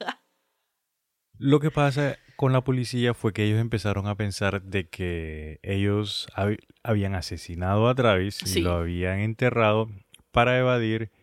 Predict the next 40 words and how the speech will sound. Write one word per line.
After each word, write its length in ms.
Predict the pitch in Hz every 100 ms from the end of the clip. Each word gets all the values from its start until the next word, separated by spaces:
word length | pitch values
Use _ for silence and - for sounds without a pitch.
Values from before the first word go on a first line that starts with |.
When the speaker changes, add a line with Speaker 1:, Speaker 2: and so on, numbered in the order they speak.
| _ _ _ _ _
Speaker 1:
el 240 | 110 95 90
contrato 580 | 98 90 92 87 82
que 140 | 92 90
tenían 420 | 85 85 82 85
con 240 | 90 85
esta 220 | 82 - 98
gente, 260 | 113 101
o 80 | 90
que 240 | 98 92
él, 120 | 92 - _ _
ellos, 380 | 127 143 151 123
los 200 | 127 107
chicos, 420 | - 147 143 135
le 100 | 107
habían 180 | 95 98
hecho 280 | 107 - 107
algo 240 | 123 135
a 40 | 135
Travis 400 | 135 147 156 - -
para 240 | 101 95
evadir 540 | 90 87 87 90 95 _ _ _ _ -
el 120 | 113
contrato 420 | 107 104 110 120
porque 440 | 117 110 - 92 87
se, 400 | 104 92 95 92
se, 180 | - 95
lo 120 | 92
que 80 | 87
tú 140 | 101 98
decías, 720 | 98 101 104 85 82 - -
se 320 | - - 92
habían 340 | 87 90 92 98
dado 180 | 107 110
cuenta 280 | 113 107
de 60 | 117
que 120 | 104
no 120 | 87
iban 160 | 85 85
a 60 | 85
alcanzar. 500 | 85 82 92 80